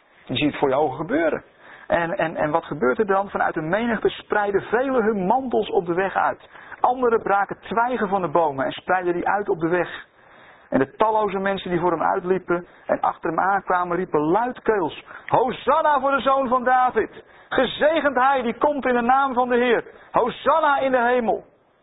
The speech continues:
En toen hij Jeruzalem binnenging, raakte de hele stad in rep en roer. Nou,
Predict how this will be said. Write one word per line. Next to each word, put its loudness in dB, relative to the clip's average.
En -10
toen 2
hij 2
Jeruzalem 2
binnenging, 0
raakte 2
de 0
hele 0
stad -2
in 0
rep -2
en 0
roer. 0
Nou, -6